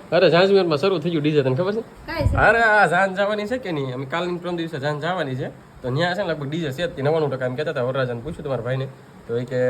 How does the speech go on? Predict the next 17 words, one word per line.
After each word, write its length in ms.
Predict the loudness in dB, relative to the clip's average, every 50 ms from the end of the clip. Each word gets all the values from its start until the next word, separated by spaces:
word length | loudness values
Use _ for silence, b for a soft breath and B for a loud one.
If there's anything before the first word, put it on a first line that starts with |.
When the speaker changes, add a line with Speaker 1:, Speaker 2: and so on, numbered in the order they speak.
| 0 0
Speaker 1:
ડી 120 | -2 -4 -4
જે 120 | -4 -4
છે, 120 | -4 -4 -4
એ 140 | -4 -4
કેમ 200 | -2 -4 -4 -4 -6 -8 -14 -18 -18 -18 -20 -20 -20 -20 -20 -20 -14 -6
ડી 100 | -4 -2
જે 120 | 0 0 0
છે 120 | 2 2 2
લગભગ, 300 | 2 2 0 -2 -2 -2
બોલ, 120 | -2 -2
સાલ 200 | 0 0 0 2
શરૂ 200 | 0 -2 -2 -2
થઈ 100 | -4 -6
ગયું 200 | -4 -4 -4 -4
એમ 60 | -4
કહેવાય. 200 | -4 -8 -10 -10 -14 -18 -20 -20 -20 -20 -20 -20 -20 -20 -20 -20 -18 -18 -18 -18 -16 -14
Speaker 2:
તો 60 | -12